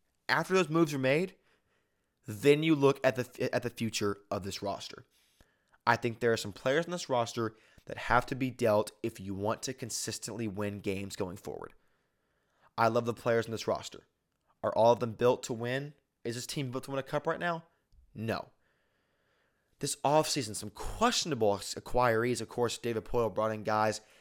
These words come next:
like Erik Haula, Nick Cousins, Luke Kunin, and Brad Richardson.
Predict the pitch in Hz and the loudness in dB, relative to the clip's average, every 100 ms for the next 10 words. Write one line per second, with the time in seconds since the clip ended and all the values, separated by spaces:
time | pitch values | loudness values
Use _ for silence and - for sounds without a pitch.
0 | _ - 117 - 135 120 - 123 117 107 | _ -8 -6 4 6 6 4 2 4 4
1 | 104 117 - - 117 107 98 104 117 - | 0 -8 -6 -2 -2 -2 -8 -4 -4 -4
2 | - 120 113 101 - _ _ _ _ _ | -4 -4 -4 -8 -16 _ _ _ _ _
3 | _ _ _ - 113 120 113 127 - - | _ _ _ -10 0 4 4 2 -2 -10
4 | 76 | -12